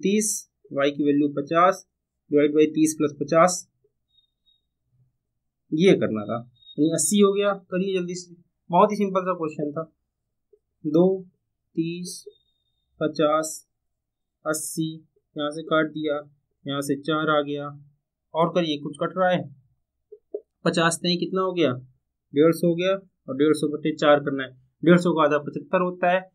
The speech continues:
और पचहत्तर का आधा कर दीजिए कितना हो जाएगा? पैंतीस, सत्तर नहीं, साढ़े सैंतीस आ जाएगा। Option number सी सही हो जाएगा,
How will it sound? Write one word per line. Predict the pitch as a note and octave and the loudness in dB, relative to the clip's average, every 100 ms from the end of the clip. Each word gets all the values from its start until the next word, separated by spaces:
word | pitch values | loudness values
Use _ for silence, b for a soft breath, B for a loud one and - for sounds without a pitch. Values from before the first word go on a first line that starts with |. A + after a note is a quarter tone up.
| _ _ - | _ _ 8
और | G#3 G3+ | 8 8
पचहत्तर | F#3+ F3 F3+ | 2 2 2
का | E3+ D#3+ D3+ | 6 6 8
आधा | D#3 | 6
कर | D#3 D#3+ | 4 0
दीजिए | D#3 D#3+ | -4 -12
कितना | E3+ E3+ F#3+ | -6 4 6
हो | F3+ | 6
जाएगा? | E3 C#3 B2+ B2+ - _ _ _ - | 4 2 -2 -8 -18 _ _ _ -2
पैंतीस, | D3+ E3 | 0 -2
सत्तर | E3 D3+ - F#3+ | -4 0 4 4
नहीं, | F#3+ | 6
साढ़े | F#3+ D#3+ D#3+ | 8 8 8
सैंतीस | C#3 B2 C3 | 2 -6 -6
आ | B2 | -6
जाएगा। | A2+ A2 B2 | -4 -6 -6
Option | C3+ E3 | -6 -4
number | D3+ D3+ C#3+ | -4 -4 -4
सी | C#3+ B2+ | -4 -6
सही | B2 | -6
हो | A#2+ | -8
जाएगा, | A2+ A2 | -12 -14